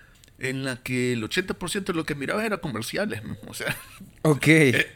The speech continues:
Speaker 1: de eso ganaban, men.
Speaker 2: De eso
Speaker 1: O sea,
Speaker 2: vivían,
Speaker 1: de eso,
Speaker 2: sí.
Speaker 1: de eso vivía. Ahora, ¿qué es lo que hizo? Google, pues sí, vino y puso las cosas gratuitas. Puso un buscador gratuito. De, después fue adquiriendo otros servicios pa-, para, para muchos de los que todavía...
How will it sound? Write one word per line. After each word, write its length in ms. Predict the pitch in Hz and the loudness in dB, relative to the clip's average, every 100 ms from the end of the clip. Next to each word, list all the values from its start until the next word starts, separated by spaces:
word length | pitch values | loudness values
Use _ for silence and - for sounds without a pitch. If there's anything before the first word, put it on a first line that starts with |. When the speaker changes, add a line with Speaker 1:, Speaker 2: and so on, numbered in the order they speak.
| - | -10
Speaker 1:
de 100 | - | -2
eso 180 | - 202 | 0 2
ganaban, 480 | 190 220 294 330 247 | 4 6 6 6 4
men. 260 | 165 95 85 | 2 -4 2
Speaker 2:
De 100 | 113 | 2
eso 160 | 110 120 | 4 6
Speaker 1:
O 40 | |
sea, 80 | 117 | 6
Speaker 2:
vivían, 260 | 139 151 110 | 8 8 6
Speaker 1:
de 40 | |
eso, 80 | - | 4
Speaker 2:
sí. 160 | - | 2
Speaker 1:
de 80 | 113 | 0
eso 120 | - | -2
vivía. 400 | 254 240 302 226 - - - - | -2 -2 -2 -2 -6 -16 -20 -12
Ahora, 340 | 92 110 110 117 | -6 -4 -4 -2
¿qué 120 | 123 | -2
es 40 | 123 | 0
lo 120 | 139 | 0
que 80 | 165 | 0
hizo? 280 | 226 151 | 0 -2
Google, 380 | 98 104 101 175 - - | -6 -6 -4 -6 -8 -14
pues 140 | - 202 | -10 -6
sí, 220 | 349 359 - - - - | -6 -8 -12 -20 -10 -4
vino 220 | 202 143 | -2 -2
y 60 | 196 | -6
puso 280 | 185 175 | -4 -2
las 160 | 214 180 | -2 -2
cosas 460 | - 123 254 262 175 | -4 -4 -4 -6 -6
gratuitas. 800 | 147 101 - 120 185 - - - - - _ | -4 -4 -2 -2 -2 -6 -12 -16 -20 -20 _
Puso 180 | - 117 | -6 -2
un 80 | 113 | 0
buscador 420 | 123 - 131 131 | -2 -2 0 0
gratuito. 840 | 110 95 - 101 135 147 - 110 127 - _ _ | -2 -6 -4 -2 -2 -6 -8 -8 -10 -18 _ _
De, 720 | - 120 117 107 107 104 98 - - - | -4 0 2 0 -2 -4 -6 -12 -18 -10
después 580 | 117 - - 107 151 220 | -10 -8 -2 2 2 2
fue 140 | 214 | -2
adquiriendo 680 | 233 - 196 127 131 214 196 | -2 -4 -8 -4 -2 0 0
otros 240 | 180 156 | -2 -4
servicios 480 | - 98 147 214 - - - - | -6 -4 -4 -4 -6 -12 -20 -16
pa-, 240 | - - - | -10 -10 -6
para, 260 | 104 98 - - | -6 -6 -12 -2
para 180 | 120 117 | 0 0
muchos 340 | 208 - 160 | -2 -2 -2
de 60 | 107 | -2
los 160 | 107 | -4
que 120 | - | -6
todavía... 720 | - 95 101 117 165 160 95 | -6 -4 -4 -4 -2 0 -2